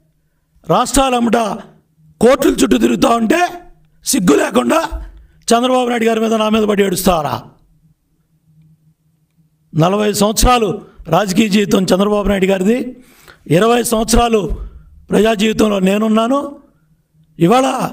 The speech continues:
మీరు సమాధానం చెప్పలేక ప్రజలు అడిగే ప్రశ్నలకి చంద్రబాబు నాయుడు గారు చంపాడు,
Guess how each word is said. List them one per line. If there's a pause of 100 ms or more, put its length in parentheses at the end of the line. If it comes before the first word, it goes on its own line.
(580)
మీరు (420)
సమాధానం (100)
చెప్పలేక (140)
ప్రజలు
అడిగే
ప్రశ్నలకి (1800)
చంద్రబాబు
నాయుడు
గారు
చంపాడు,